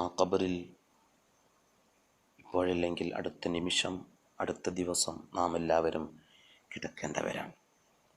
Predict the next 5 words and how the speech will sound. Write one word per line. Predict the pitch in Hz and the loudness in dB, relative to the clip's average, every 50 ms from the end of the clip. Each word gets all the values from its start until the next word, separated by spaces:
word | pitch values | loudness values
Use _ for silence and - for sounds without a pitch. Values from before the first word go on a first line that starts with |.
| _ _ _ _ _ _ _ _ _ _ _ _ _ _ _ _ _ _ _ _ _ _ _ _ _ _ _ _ _ _ _ _ _ _ _ _ _ _ _ _ _ _ _ _ _ _ _ _ _ _ _ _ _ _ _ _ _ _ _ _ _ _ _ _ _ _ _ _ _ _ _ _ _ _ _ _ _ _ _ _ _ _ _ - | _ _ _ _ _ _ _ _ _ _ _ _ _ _ _ _ _ _ _ _ _ _ _ _ _ _ _ _ _ _ _ _ _ _ _ _ _ _ _ _ _ _ _ _ _ _ _ _ _ _ _ _ _ _ _ _ _ _ _ _ _ _ _ _ _ _ _ _ _ _ _ _ _ _ _ _ _ _ _ _ _ _ _ 4
സർവകർമ്മങ്ങളും | - - - 92 90 90 92 92 - - - - 95 95 95 95 95 92 92 92 92 92 92 - _ _ _ _ _ _ _ _ _ _ _ _ _ _ _ _ _ _ _ _ _ _ _ _ _ _ _ _ _ _ - 90 | 6 8 8 10 10 10 8 8 8 6 2 4 4 4 4 4 4 4 2 2 0 -2 -6 -12 _ _ _ _ _ _ _ _ _ _ _ _ _ _ _ _ _ _ _ _ _ _ _ _ _ _ _ _ _ _ -4 2
നാം | 90 90 90 90 87 85 | 4 6 6 6 4 2
നന്നാക്കി | 85 90 92 90 90 92 90 87 - - - 82 - - - _ _ _ _ _ _ _ _ _ _ _ _ _ _ _ _ - | 2 2 2 2 4 2 2 0 -2 -4 -6 -6 -6 -8 -16 _ _ _ _ _ _ _ _ _ _ _ _ _ _ _ _ -2
ജീവിതം | - 90 90 92 92 95 87 90 87 85 | 0 2 2 4 2 2 2 2 0 0
ചിട്ടപ്പെടുത്തി | - 90 - - - - - - 90 87 82 - - 87 82 | 0 -2 0 0 -2 0 2 2 2 2 0 -4 -4 -4 -4